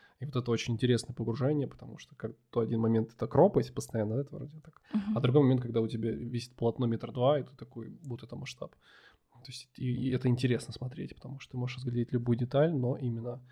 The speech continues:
Speaker 1: а, своим отдалением и приближением, а не на компьютере. То есть это другой такой формат погружения. Это тоже важно.
Speaker 2: Мгм.
Speaker 1: Какие книги бы вы посоветовали к прочтению?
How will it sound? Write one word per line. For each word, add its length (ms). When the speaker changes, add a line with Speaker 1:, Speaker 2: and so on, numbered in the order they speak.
Speaker 1:
а, 360
своим 680
отдалением 560
и 60
приближением, 680
а 60
не 260
на 120
компьютере. 480
То 80
есть 160
это 160
другой 360
такой 260
формат 420
погружения. 680
Это 200
тоже 260
важно. 380
Speaker 2:
Мгм. 340
Speaker 1:
Какие 260
книги 260
бы 120
вы 100
посоветовали 540
к 100
прочтению? 640